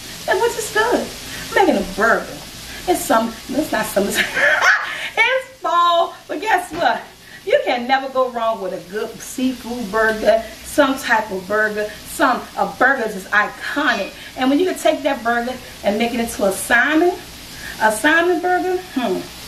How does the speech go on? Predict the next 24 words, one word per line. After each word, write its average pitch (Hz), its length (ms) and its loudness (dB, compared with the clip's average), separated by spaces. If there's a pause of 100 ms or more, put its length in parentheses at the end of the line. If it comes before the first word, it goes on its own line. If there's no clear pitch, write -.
(360)
something's 240 460 0
going 180 340 4
right 226 320 4
over 160 140 -6
here. 208 340 2 (840)
And - 100 0
something's 262 340 0
going 196 260 0
right 196 200 2
over 175 120 -2
here. 233 240 2
These 170 240 -8 (120)
shrimp 294 220 2
smelling - 920 -2
so 339 580 4
good. 185 360 -6 (1600)
Not 285 240 4
ready 339 200 4
to 330 180 2
toss 339 280 6
and 330 100 -2
flip 339 300 4
yet, 339 300 4
guys. 175 420 -2